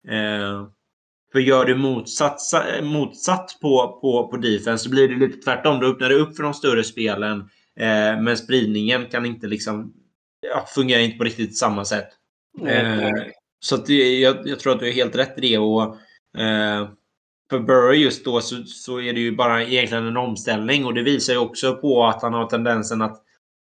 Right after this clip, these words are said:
Speaker 1: att utvecklas och, och bli ännu bättre. Att han inte bara har det djupa spelet heller, utan, utan kan hitta,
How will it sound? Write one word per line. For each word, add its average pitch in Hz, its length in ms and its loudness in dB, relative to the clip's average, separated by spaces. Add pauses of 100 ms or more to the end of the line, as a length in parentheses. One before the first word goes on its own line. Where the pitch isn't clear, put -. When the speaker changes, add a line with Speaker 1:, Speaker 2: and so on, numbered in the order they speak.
(120)
Speaker 1:
att 185 100 2
utvecklas 143 720 2
och, 143 240 4
och 139 80 0
bli 135 180 4
ännu 123 200 0
bättre. 127 500 0
Att 113 100 -4
han 131 100 -6
inte 127 160 -8
bara 123 360 2
har 127 240 2
det 117 100 -4
djupa 117 320 -6
spelet 110 360 -8
heller, 117 340 -2 (240)
utan, 117 360 -12 (140)
utan 123 340 -16
kan 110 100 -8
hitta, 113 380 -6